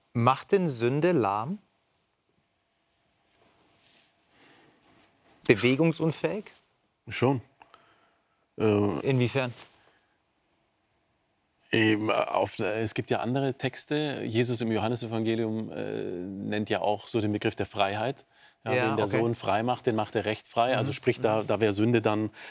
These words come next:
Speaker 2: das, äh, Gebundensein, das Gefangensein. Das <laughs> hängt, finde ich, stark mit Lahmheit zusammen.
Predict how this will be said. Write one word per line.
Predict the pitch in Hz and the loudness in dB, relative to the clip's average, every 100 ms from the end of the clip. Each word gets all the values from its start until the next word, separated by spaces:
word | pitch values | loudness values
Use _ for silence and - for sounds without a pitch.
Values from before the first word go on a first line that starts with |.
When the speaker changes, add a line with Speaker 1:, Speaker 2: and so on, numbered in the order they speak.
| - | -4
Speaker 2:
das, | 113 104 - - | 0 0 -2 -2
äh, | 104 | -2
Gebundensein, | 98 101 98 123 123 120 120 120 127 165 | 0 -2 4 4 6 4 2 0 0 -4
das | 143 107 - | -2 -2 -4
Gefangensein. | - 104 117 131 131 135 156 - - | -2 0 2 2 2 2 0 -4 0
Das | 131 - | 0 4
<laughs> | |
hängt, | 160 156 | 0 2
finde | - 139 123 | 2 2 2
ich, | |
stark | - 123 143 | 4 4 4
mit | 117 107 | -2 2
Lahmheit | 98 101 120 120 110 | 2 2 0 0 -2
zusammen. | - 107 104 143 | 0 2 2 0